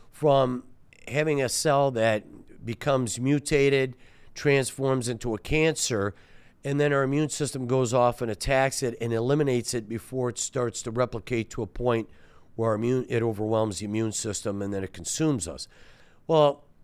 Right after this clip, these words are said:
telomeres in one respect is we're, we're starting to realize is that this tail end of the D N A that begins to shorten as we age, we lose the protection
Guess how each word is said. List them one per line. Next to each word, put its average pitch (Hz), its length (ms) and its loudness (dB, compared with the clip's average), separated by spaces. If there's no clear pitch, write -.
telomeres 156 600 4
in 120 220 -4
one 147 240 2
respect 113 540 -2
is 101 180 -6
we're, 107 160 -8
we're 110 180 -8
starting 139 360 -4
to 120 40 -6
realize 113 640 2
is 110 140 -8
that 113 260 0
this 147 320 2
tail 180 540 0
end 151 220 0
of 139 100 -2
the 127 80 -4
D 131 240 -4
N 127 140 0
A 139 260 4
that 104 320 -6
begins 127 460 -2
to 113 100 -8
shorten 131 640 -2
as 110 240 -6
we 104 180 -6
age, 127 480 0
we 131 160 2
lose 147 420 4
the 120 100 -6
protection 110 1080 -2